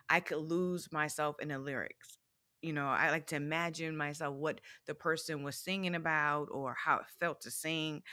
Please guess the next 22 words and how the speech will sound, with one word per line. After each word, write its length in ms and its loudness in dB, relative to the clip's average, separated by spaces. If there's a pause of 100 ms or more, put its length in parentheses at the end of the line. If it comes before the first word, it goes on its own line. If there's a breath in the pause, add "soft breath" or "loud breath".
(260 loud breath)
You 80 -2
know, 80 4
I 140 8
used 180 -2
to 80 -2
scream 800 2
up 140 0
in 60 -4
my 120 0
room. 320 -2
I, 180 2
I, 340 2
I 40 -4
say 140 -6
scream 280 -2
because 200 -6
I 40 -2
couldn't 220 -8
sing. 340 -8 (460 loud breath)
Um, 420 -4 (120)
you 100 -4
know, 240 0